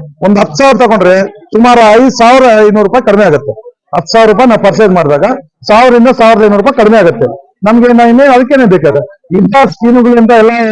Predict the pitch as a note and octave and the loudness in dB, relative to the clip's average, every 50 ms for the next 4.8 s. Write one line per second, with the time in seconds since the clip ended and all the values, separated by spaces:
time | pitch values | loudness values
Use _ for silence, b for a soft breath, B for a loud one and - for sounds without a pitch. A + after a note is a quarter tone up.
0 | G#3 G#3 G3 G3+ A3+ A3+ A#3 A3 A3 G#3+ G#3 - - G#3+ G3+ - B3+ C4+ B3+ - | -2 -2 0 0 0 0 0 0 0 0 -2 -2 -2 -4 -4 -2 -4 -4 -4 -4
1 | _ _ _ - D#3+ F#3+ A3 C4 C4 A#3 A3+ A#3 B3+ A3 C4 A3+ A3 G#3+ A3+ B3 | _ _ _ -4 0 0 2 2 2 2 2 2 2 0 0 0 2 2 2 2
2 | B3 A#3+ A3+ A3 G#3 G#3+ G#3 G3+ G3 F3+ D#3 - - _ _ _ - - G#3 G#3 | 2 2 2 2 2 2 2 2 2 0 -2 -4 -12 _ _ _ -4 -2 0 2
3 | A#3 A#3+ A3+ A3 G#3+ G#3 G3+ F3 G#3 G#3 F#3+ G3 G3+ G3 G3+ F3+ - G#3+ B3 - | 2 2 2 0 0 0 0 0 0 0 0 0 0 0 -2 -2 -2 -4 -4 -4
4 | - - - _ - D#3 F#3 G#3+ B3 A#3+ A#3 A3 G#3+ G#3 G#3 | -6 -12 -14 _ -4 0 0 2 2 2 2 2 2 2 2